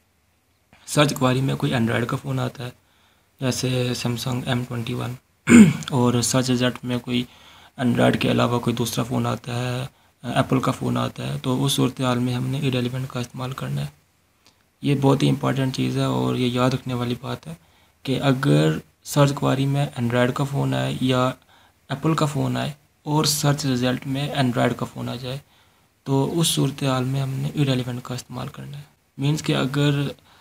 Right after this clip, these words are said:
search query में iPhone ten आ रहा है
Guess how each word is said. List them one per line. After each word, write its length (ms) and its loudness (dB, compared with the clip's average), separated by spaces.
search 400 2
query 320 0
में 280 -2
iPhone 320 0
ten 200 2
आ 160 2
रहा 160 -2
है 80 -10